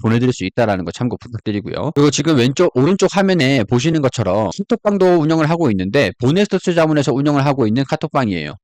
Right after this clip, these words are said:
이런 식으로 주력주 안내도 드리고, 지난 삼월에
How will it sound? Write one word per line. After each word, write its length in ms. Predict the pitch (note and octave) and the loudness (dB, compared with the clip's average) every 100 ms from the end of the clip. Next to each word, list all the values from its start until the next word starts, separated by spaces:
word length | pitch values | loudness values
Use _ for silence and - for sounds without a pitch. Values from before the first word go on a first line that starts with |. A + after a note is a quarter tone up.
| - | -4
이런 220 | A#2 C#3+ | 0 2
식으로 420 | C3+ B2+ D3 F3+ F3 | 2 2 4 4 0
주력주 560 | - C#3+ G3 - G#2+ F2+ _ _ _ _ _ G#2 | 0 2 2 0 -8 -8 _ _ _ _ _ -2
안내도 240 | B2 B2 | 0 0
드리고, 480 | G#2+ A#2+ B2 F#2+ A2 - | -2 -2 0 0 -2 -4
지난 240 | - C3 D#3 | -2 0 0
삼월에 460 | D#3 A#3+ A3 G2 | 2 2 4 0